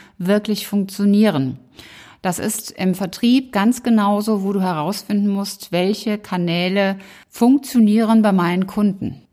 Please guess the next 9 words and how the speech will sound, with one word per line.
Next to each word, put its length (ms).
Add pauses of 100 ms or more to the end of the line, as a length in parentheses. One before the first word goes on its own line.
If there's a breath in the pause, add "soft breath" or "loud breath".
(220)
Wenn 180
du 140
am 120
Anfang 560
bereits 400
weißt, 340
du 140
hast 320
spezielle 800